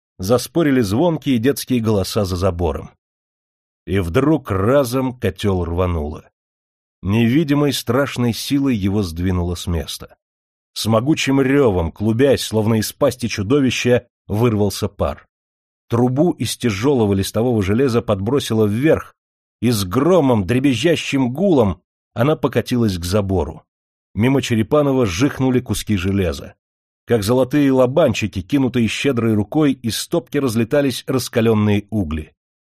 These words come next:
Чад и пар клубами закрыли развороченную машину, людей и самих механиков.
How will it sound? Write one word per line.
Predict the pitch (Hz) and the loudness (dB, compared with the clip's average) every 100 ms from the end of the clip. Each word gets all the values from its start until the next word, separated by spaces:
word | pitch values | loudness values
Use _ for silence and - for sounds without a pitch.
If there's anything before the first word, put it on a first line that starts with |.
| _ - | _ -10
Чад | - 143 151 - - | -2 2 0 -2 -6
и | 127 | -4
пар | 127 135 90 | 0 2 2
клубами | - 101 107 135 123 | -2 -4 0 2 2
закрыли | 95 98 - 139 127 | 0 -4 -2 0 0
развороченную | 107 101 104 113 - 110 107 | 0 0 0 -2 -2 0 0
машину, | 104 - 135 135 107 | 0 -2 -2 2 2
людей | 95 85 107 135 | 0 -2 0 0
и | 123 - | 0 -4
самих | - 117 110 98 | -2 0 0 0
механиков. | 104 98 104 80 73 - - - | -4 -2 0 -2 -4 -10 -18 -20